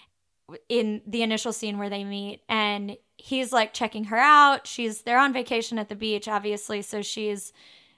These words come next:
only wearing a bikini top and denim shorts, as you do when you're on a beach vacation. And he's, like, checking her out, and he checks if she's wearing a wedding ring, and she, like, notices him looking.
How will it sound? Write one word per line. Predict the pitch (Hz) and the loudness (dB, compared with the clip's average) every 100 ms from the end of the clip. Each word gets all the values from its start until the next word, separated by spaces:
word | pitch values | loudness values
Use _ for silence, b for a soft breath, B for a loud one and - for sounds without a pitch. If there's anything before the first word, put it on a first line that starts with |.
| b _ | b _
only | 277 262 254 | 4 6 2
wearing | 233 220 214 214 | 2 2 2 0
a | 208 202 202 196 b b b _ 226 | 0 0 0 -6 b b b _ -6
bikini | 220 226 214 | -2 -2 -2
top | 202 202 196 | 2 2 4
and | 208 196 196 | -2 -4 -6
denim | 208 202 | -6 -6
shorts, | 196 226 202 - | -2 -2 -2 2
as | 240 226 | 4 4
you | 214 | -4
do | 202 208 220 | -6 -4 -4
when | 233 | -4
you're | 214 202 | -2 -2
on | 202 | -4
a | |
beach | 196 208 - | -6 -10 -10
vacation. | 208 214 202 - 247 269 b b b b b _ | -10 -8 -6 -4 -6 -6 b b b b b _
And | 247 233 226 220 214 214 214 - _ | 2 4 4 4 2 -2 -6 -10 _
he's, | 214 233 | -4 -2
like, | 233 214 - | 0 -2 -2
checking | 262 247 220 | -4 -2 -4
her | 220 | 2
out, | 294 285 277 269 262 247 - _ | 6 8 8 10 8 6 -4 _
and | 233 220 214 214 208 208 208 - _ _ _ _ | -2 0 2 0 -2 -4 -6 -10 _ _ _ _
he | _ - 247 220 220 214 _ _ _ _ _ _ _ _ | _ -6 -2 0 0 -2 _ _ _ _ _ _ _ _
checks | - 240 226 | -2 0 0
if | 254 | -6
she's | 208 247 214 | -8 -6 -2
wearing | 220 208 214 | -2 0 -2
a | 202 | -2
wedding | 202 214 240 | -2 -2 -2
ring, | 262 285 294 302 | -2 -2 -4 -4
and | - 220 214 | 0 0 0
she, | - 226 | -2 -2
like, | 226 208 208 | 0 -2 -4
notices | 214 202 202 220 247 233 226 | -4 -2 -2 -4 -4 -6 -4
him | 233 214 | -6 -4
looking. | 208 208 254 269 294 | -8 -4 -2 -2 -4